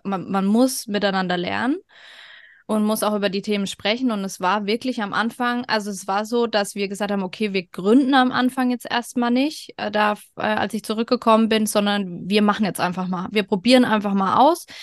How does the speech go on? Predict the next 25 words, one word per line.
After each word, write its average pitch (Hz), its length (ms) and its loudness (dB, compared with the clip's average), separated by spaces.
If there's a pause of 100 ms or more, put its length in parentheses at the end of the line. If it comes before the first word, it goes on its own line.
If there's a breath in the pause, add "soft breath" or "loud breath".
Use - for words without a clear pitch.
(340 loud breath)
Es - 80 -4
hätte 240 180 2
in 220 40 -2
beide 208 240 2
Richtungen 190 320 -4
laufen 180 340 -4
können. 180 380 -4
Also 196 240 0
es 202 140 -4
hätte 226 240 2
auch 220 100 4
sein 208 300 -2
können, 208 180 -2
dass 196 160 -4
wir 196 80 -6
uns - 380 -4
so 269 160 8
auf 226 100 6
den 190 100 0
Sack 185 280 2
gehen, 190 180 0
dass 190 180 -2
wir 185 60 -2
direkt 185 400 -4
sagen, 202 600 4